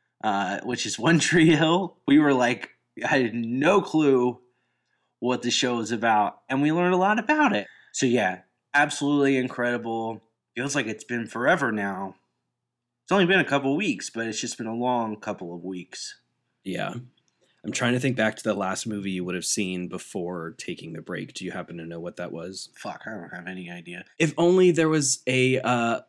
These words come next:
Speaker 2: a website that you could log the movies that you watch
Speaker 1: Yeah.
Speaker 2: to kind of keep track of them as, as maybe, like, a diary,
Speaker 1: If you
Speaker 2: even.
Speaker 1: come up with one, I would love to hear about it.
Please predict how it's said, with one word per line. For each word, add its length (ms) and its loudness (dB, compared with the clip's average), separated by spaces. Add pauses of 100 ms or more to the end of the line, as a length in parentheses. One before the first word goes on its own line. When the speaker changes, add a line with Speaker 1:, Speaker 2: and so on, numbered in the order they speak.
(240)
Speaker 2:
a 60 0
website 800 0
that 160 -2
you 120 -2
could 220 -8
log 720 0
the 80 -6
movies 420 -4
that 140 -6
you 120 -4
watch 580 -6 (100)
Speaker 1:
Yeah. 220 0
Speaker 2:
to 60 2
kind 200 -2
of 120 -4
keep 240 -4
track 360 -6
of 120 -6
them 240 -4
as, 400 -6
as 340 -4 (280)
maybe, 240 -4
like, 220 -4
a 80 -4
diary, 880 -6 (100)
Speaker 1:
If 120 -6
you 60 0
Speaker 2:
even. 120 -2
Speaker 1:
come 180 2
up 240 -2
with 160 -8
one, 300 -4
I 160 0
would 140 -4
love 300 -4
to 160 -6
hear 300 -4
about 240 -10
it. 160 -16